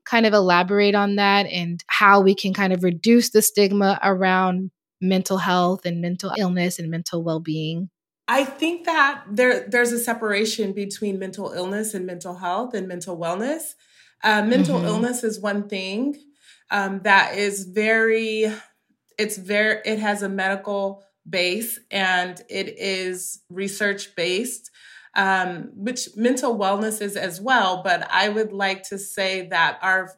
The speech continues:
Speaker 2: mental wellness and our mental health has,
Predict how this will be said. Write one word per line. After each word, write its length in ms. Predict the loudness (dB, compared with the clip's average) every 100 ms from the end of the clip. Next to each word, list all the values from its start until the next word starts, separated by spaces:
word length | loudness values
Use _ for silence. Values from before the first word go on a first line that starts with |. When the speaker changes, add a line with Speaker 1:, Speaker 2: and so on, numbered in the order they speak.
| _
Speaker 2:
mental 400 | -10 -8 -8 -8
wellness 520 | -6 -6 -4 -4 -6 -6
and 160 | -6
our 280 | -4 -4 -6
mental 340 | -10 -12 -14
health 420 | -10 -6 -6 -8 -16 -20 -20 -20 _ -12
has, 680 | 0 4 4 4 -2 -10